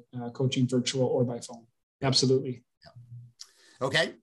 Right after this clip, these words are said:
Speaker 2: Uh, and to learn more about, uh, my coaching, you can go to great dad dot com or great dad dot com slash P Q to learn more about positive intelligence. I'm also doing, uh,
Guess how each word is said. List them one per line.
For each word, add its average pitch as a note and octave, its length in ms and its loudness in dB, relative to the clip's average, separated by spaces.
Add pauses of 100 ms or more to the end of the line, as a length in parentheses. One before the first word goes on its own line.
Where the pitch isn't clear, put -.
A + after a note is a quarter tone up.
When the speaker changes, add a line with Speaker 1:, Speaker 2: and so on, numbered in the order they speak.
(540)
Speaker 2:
Uh, C3+ 260 4
and C#3 160 0
to D3 80 -2
learn D#3 300 0
more D3 220 2
about, B2+ 360 0
uh, A#2 320 0
my A2+ 260 0
coaching, B2 760 -2
you G#2+ 100 -2
can A2 140 -4
go A2+ 100 0
to G#2 140 -2
great G2+ 240 -4
dad G#2 160 -2
dot G2 180 -4
com G#2 260 -4
or F#2 140 -6
great G2 180 -4
dad G#2 160 -4
dot F#2 160 -6
com F2 220 -8
slash F2+ 480 -4
P A#2 160 -8
Q A2+ 380 -6
to A2 140 -6
learn F#2 280 -6
more F2+ 300 -4
about E2+ 340 -8
positive F2 340 -6
intelligence. G2 680 -6 (220)
I'm G2+ 140 -4
also A2+ 300 -4
doing, G2 560 -6
uh, E2+ 220 -6